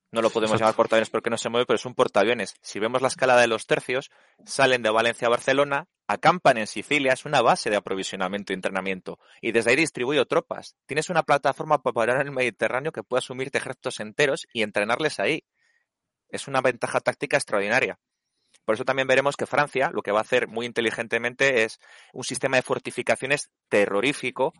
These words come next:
Speaker 1: y por eso también va a repercutir en Italia porque esas,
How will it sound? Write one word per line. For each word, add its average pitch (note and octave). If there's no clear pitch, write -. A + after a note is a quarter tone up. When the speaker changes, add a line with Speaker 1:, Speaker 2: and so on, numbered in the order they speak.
Speaker 1:
y B2
por -
eso D#3+
también D3+
va C3+
a C#3
repercutir C#3+
en C3+
Italia C#3
porque -
esas, -